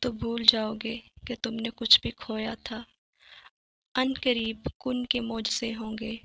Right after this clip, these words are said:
और जल्द ही दुआओं को सुन लिया जाएगा। हो सकता है जो तुम मांग रहे हो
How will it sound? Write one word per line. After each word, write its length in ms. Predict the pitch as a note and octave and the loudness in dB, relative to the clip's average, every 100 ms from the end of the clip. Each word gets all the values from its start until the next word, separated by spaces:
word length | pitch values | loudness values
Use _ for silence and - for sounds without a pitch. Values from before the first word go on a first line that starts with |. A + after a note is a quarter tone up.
| - _ _ _ - | -16 _ _ _ -2
और 140 | A#3 | 4
जल्द 380 | G#3+ A#3+ A#3+ A#3 | 4 4 0 -4
ही 180 | A#3+ A3+ | -4 -4
दुआओं 400 | A3 A3+ A3+ A3+ A3+ | -6 -6 -4 -6 -8
को 160 | A#3+ B3 | -10 -6
सुन 320 | - A#3+ A3+ | -4 -2 -4
लिया 300 | G#3+ G#3+ A3 | -4 -4 -4
जाएगा। 560 | A3 A3 A3 A3+ A3+ A#3 _ _ _ _ _ _ _ _ _ _ _ - _ - - - _ - | -6 -6 -6 -8 -10 -12 _ _ _ _ _ _ _ _ _ _ _ -20 _ -20 -20 -20 _ -12
हो 220 | C4 B3+ | -2 0
सकता 380 | C4+ C4 - A#3+ A#3 | 0 -2 -2 0 2
है 260 | A3+ A#3 B3 _ _ _ - | 2 -2 -6 _ _ _ -4
जो 80 | B3 | -4
तुम 260 | - B3 A#3+ | -2 -2 -2
मांग 320 | A3+ A3+ A#3 | -4 -6 -8
रहे 300 | A#3 A3 A3+ A3 | -8 -6 -6 -6
हो 200 | A3+ | -8